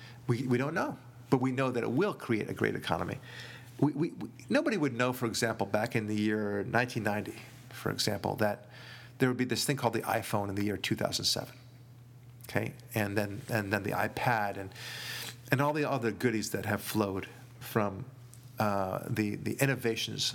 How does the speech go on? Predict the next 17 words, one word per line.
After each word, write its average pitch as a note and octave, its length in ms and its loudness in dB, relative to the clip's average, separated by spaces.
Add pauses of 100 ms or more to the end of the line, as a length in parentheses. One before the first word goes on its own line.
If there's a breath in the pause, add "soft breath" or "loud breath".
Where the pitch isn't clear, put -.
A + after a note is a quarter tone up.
(120)
that A2 140 4
we've G#2+ 80 0
seen G#2+ 220 2
recently. - 460 -4 (460 loud breath)
That G#3+ 140 4
doesn't, G#3 360 0
that's F#3+ 160 4
not G#3+ 80 0
the D3+ 80 2
point. - 420 0 (540)
The C3+ 80 4
point G3 240 0
is C#3 220 0 (260)
to - 100 4
create E3 380 2
an C#3+ 100 0
environment A#2 760 0